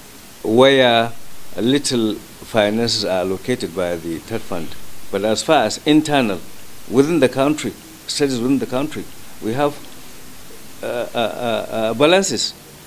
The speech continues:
But people don't want to go for, uh, for, for studies within the country. They would want to go outside. So, in fact, really, wa-, that's one. Uh, secondly, in terms of,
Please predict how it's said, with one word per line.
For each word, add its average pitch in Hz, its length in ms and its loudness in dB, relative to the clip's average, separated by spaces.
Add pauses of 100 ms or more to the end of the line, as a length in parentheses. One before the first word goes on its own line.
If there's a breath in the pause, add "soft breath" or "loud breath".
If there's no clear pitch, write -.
(140)
But 117 240 0
people 165 320 2
don't 147 240 0
want 127 200 0
to 95 200 -8 (220)
go 117 160 0
for, 85 420 -2 (640)
uh, 95 320 -4 (500)
for, 87 400 -4
for 95 240 -4
studies 104 400 -4
within 98 220 -4
the 95 80 -6
country. 120 380 -4 (140)
They - 80 -6
would 82 160 -6
want 120 180 -4
to 110 60 -6
go 101 240 -2 (520)
outside. 101 420 -6 (580)
So, 123 380 4
in 113 220 -2
fact, - 340 0 (380)
really, 123 480 0
wa-, 107 240 2
that's 127 280 2
one. 117 240 0 (320 loud breath)
Uh, 104 160 -2
secondly, 135 520 2
in 107 100 0
terms 123 280 2
of, 98 140 0